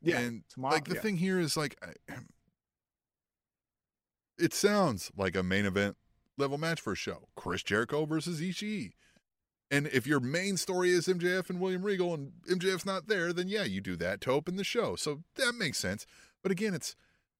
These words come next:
Speaker 2: it's the billing it for the R O H Championship. And I get it.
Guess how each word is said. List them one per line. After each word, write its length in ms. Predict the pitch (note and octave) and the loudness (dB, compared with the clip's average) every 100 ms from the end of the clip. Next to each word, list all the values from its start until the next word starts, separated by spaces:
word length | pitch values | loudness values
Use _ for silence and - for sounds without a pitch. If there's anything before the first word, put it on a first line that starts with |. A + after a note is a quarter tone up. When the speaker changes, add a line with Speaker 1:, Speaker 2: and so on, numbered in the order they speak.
| _ | _
Speaker 2:
it's 160 | B2 - | -10 0
the 120 | D#3+ | 0
billing 400 | - C#3+ D#3 B2+ | 4 4 4 0
it 160 | B2 - | -2 -2
for 160 | - C3 | -8 -4
the 160 | C3 B2+ | -2 -2
R 200 | D#2+ F2 | -2 0
O 140 | F2 F#2+ | 2 2
H 200 | F#2+ - | 0 -4
Championship. 680 | - F2 D2 D2+ - E2+ | -2 -2 -4 -10 -10 -8
And 80 | C#3 | -4
I 80 | D#3+ | -2
get 220 | D3 D3 | 2 4
it. 180 | D3 D3 | 6 4